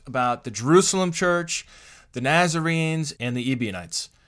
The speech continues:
Next, we considered the persecution many Christians faced at the hands of the Romans for their unwillingness to give their ultimate allegiance to Caesar,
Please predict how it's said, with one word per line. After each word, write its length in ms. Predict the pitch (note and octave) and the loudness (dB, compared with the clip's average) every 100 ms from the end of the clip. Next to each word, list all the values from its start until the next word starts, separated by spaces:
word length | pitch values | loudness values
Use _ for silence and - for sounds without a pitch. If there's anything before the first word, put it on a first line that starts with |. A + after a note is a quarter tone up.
| _ _ _ _ - | _ _ _ _ 4
Next, 240 | G3+ G#3 | 4 6
we 120 | G3 | 0
considered 360 | F#3+ E3 E3+ D3 | 2 4 4 2
the 60 | |
persecution 760 | C3 E3 - - - F3+ E3+ E3 | 0 0 0 -4 -2 -2 0 0
many 160 | C#3+ C#3 | 0 -2
Christians 440 | - D3 - B2+ | -2 -2 -2 -4
faced 300 | - C3+ B2+ | 0 0 0
at 80 | - | -4
the 60 | G#2+ | -6
hands 360 | A#2 C3 B2+ | -4 -4 -4
of 120 | A#2 | -6
the 80 | G#2 | -8
Romans 440 | A2 C#3 C#3+ C#3 B2+ | 0 0 0 -4 -6
for 120 | A#2+ | -6
their 140 | A2+ | -6
unwillingness 680 | - A#2 B2 D#3 D#3 D3 C3 | -6 -4 -2 0 0 -2 -4
to 100 | - | -4
give 240 | A#2+ B2+ A2 | -4 -2 -2
their 200 | A#2+ - | -4 2
ultimate 440 | D#3+ G3+ C#3 B2+ | 4 4 2 -4
allegiance 520 | A2+ A#2 B2 B2 A#2 - | -4 -4 -4 -4 -6 -8
to 120 | G#2 | -6
Caesar, 600 | - D3 C#3+ C3+ C3 B2+ | -2 0 0 0 0 -2